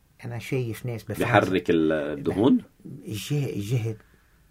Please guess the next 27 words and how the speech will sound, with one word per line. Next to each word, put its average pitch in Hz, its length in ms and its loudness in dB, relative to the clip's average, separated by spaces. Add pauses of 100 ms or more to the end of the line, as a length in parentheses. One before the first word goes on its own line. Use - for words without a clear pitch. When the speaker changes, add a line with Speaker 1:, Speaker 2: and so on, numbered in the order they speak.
Speaker 1:
بخلي 117 400 -8
يعلى 113 300 -4
ضغطك، 98 480 -8 (300)
وإذا 101 220 -8
كانت 127 320 -4 (480)
الده-، 104 400 -4
البلاك 104 720 -4
داتيروم 110 560 -2
عندك 104 380 -6 (260)
فراجيل، 110 600 -4 (240)
مول، 120 460 0 (340)
تعمل 110 320 -4
جرحة، 110 460 -8 (340)
تعمل 104 260 -4
جلطة. 101 420 -6
Speaker 2:
بتسكر، - 380 2
بتروح. 117 480 4
Speaker 1:
بتسكر، 131 460 -4
بيعمل 120 300 -4
جرحة. 107 180 -4
في 139 220 -2
ياما 151 280 4
وياما 127 340 0
ناس، 117 460 -6 (420)
ع-، 107 240 -6
من 110 340 -4
بعد 135 320 0